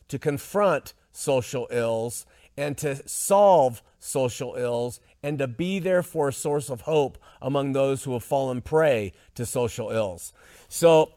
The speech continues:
some of the major difficulties on the topic or debate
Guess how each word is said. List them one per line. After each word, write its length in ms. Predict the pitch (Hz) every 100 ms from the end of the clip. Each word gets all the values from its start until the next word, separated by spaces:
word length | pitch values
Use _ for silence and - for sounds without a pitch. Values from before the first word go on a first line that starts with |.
| _
some 460 | - - 220 233 226
of 140 | 170
the 80 | 160
major 480 | 160 170 214 175 196
difficulties 1000 | 151 170 160 127 120 107 113 110 107 - - _ -
on 100 | 147
the 100 | 147
topic 680 | - 170 180 - 180 160 - _
or 160 | - 151
debate 640 | 139 123 131 151 160 160